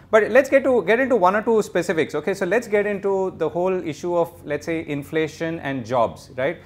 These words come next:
And, and let's start with the economic issue, since we are mostly more economically inclined here. Uh, do you think that the Congress and the A A P manifesto have the direction to resolve some of these issues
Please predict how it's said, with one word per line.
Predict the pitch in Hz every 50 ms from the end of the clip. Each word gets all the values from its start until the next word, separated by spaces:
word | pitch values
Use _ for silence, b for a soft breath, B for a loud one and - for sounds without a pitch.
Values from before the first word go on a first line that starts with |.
| B B B
And, | - 147 147 147
and | 160 165
let's | 180 190 190
start | - 185 175 170
with | 175 160
the | 151
economic | 147 139 175 165 160 160 156 135 139
issue, | 135 127 160
since | 143 160 151 135
we | 143 151
are | 143 135 - -
mostly | 143 143 160 160 - - 160 147
more | 143 139 139 135
economically | 127 - 147 143 143 143 139 127 143 139 135
inclined | 127 123 135 127 127 127 120
here. | 117 95 B B B B B B B -
Uh, | - 139 147 151 147 151 156 160 - - - - - - - - - - 160
do | 165 214
you | 233 285 -
think | - 254 254 254 220
that | 226 220 196 - - - 165 156
the | 156
Congress | 151 - 170 165 185 190 196 220 226 220 220 175
and | - 170 170 170 170 170 160
the | 165 160 165 165 -
A | - 165 160 165 175 175
A |
P | 175 - 180 180 180 170
manifesto | 160 151 151 156 165 160 - 165 160 156 - - 170 165 165 160 160 B B B B -
have | - 151 156 170 170 165
the | 156 170
direction | 139 117 135 143 147 165 165 - - - - 214 208 208 202 - -
to | 196 180 175 175 170 165 160 -
resolve | - 139 147 131 147 151 156 165 160 156
some | - 156 147
of | 147 139
these | 143 143 135
issues | 139 135 - - 156 156 151 135 -